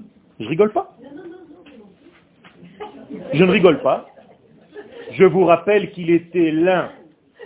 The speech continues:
des initiateurs de la révolte de Bar Kokhba qui avait pour but de la création de l'État d'Israël. Ça a raté à cette époque-là. Baruch Hashem, à notre époque,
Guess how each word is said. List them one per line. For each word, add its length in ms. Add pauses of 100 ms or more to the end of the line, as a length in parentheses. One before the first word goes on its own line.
(140)
des 280
initiateurs 1000 (300)
de 80
la 140
révolte 580
de 100
Bar 320
Kokhba 540
qui 160
avait 320
pour 280
but 320 (540)
de 140
la 100
création 640 (240)
de 120
l'État 360
d'Israël. 500 (2500)
Ça 400
a 220
raté 580
à 160
cette 200
époque-là. 720 (300)
Baruch 380
Hashem, 320
à 60
notre 260
époque, 420